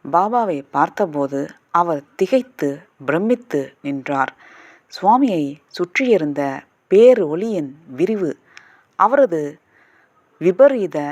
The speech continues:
கற்பனைகளையும் கடந்திருந்தது. அது நாற்பது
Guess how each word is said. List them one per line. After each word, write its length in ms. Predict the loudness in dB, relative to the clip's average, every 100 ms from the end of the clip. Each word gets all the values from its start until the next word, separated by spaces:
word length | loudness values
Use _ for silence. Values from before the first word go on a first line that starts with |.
| -12 -20 _ _ _ _ _ _ _ _ -4
கற்பனைகளையும் 1040 | -4 -2 -2 -2 -2 -4 -4 -4 -6 -8 -12 _ _ -6
கடந்திருந்தது. 800 | -2 0 0 -2 -4 -6 -8 -12 -18 _ _ _ _ _ -4
அது 240 | -4 -6 -12 -16 _ -10
நாற்பது 640 | -4 0 0 2 2 2